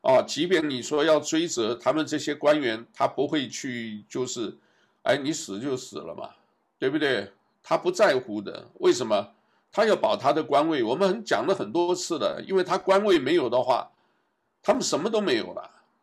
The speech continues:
对不对？各位晓得，有权有势，你要有权，你才有势，有势你才会弄到钱，啊，也再加上贪官，这个买，买官卖官，这个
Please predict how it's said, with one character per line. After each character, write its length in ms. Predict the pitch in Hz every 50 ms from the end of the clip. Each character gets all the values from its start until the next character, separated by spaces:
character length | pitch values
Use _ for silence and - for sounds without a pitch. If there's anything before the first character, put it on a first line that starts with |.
| _ _ -
对 100 | 185 196
不 60 | 185
对？ 140 | 185 160 147
各 120 | - 190
位 120 | 180 185 180
晓 200 | - 160 131 120
得， 220 | 127 131 123 95
有 220 | 107 123 127 127 131
权 300 | - - 135 139 180 202
有 180 | 165 123 110
势， 380 | 110 - - 160 156 143 131 117
你 100 | 117 120
要 180 | 147 180 180 160
有 220 | 139 107 101 -
权， 340 | - - - 95 101 135 165 165
你 80 | 117 117
才 200 | - - 113 127
有 280 | 131 127 113 90 90
势， 400 | 104 - - - 147 123 107 - -
有 160 | 123 120 123
势 260 | 127 - - 202 170
你 140 | 139 123 120
才 160 | - - 120
会 200 | 131 151 151 135
弄 180 | 120 135 147 139
到 160 | 143 135 131
钱， 460 | - - - - 87 101 107 113 - _ _ _ _ _ _ _ _ _ _
啊， 220 | - 135 143 135
也 240 | 123 123 127 131 135
再 200 | 123 - 156 151
加 240 | 147 - 165 147 156
上 380 | 147 - 151 139 143 139 131 -
贪 260 | - 139 135 151 156
官， 320 | 151 170 165 151 151 156 156
这 100 | - 143
个 240 | 117 123 135 135 131
买， 400 | 127 123 120 107 101 101 98 101 107 107 - - _
买 240 | 107 110 107 104 104
官 240 | 107 143 147 147 147
卖 220 | 151 165 156 139
官， 340 | 123 127 143 143 143 147 147
这 140 | 143 - 143
个 160 | 131 139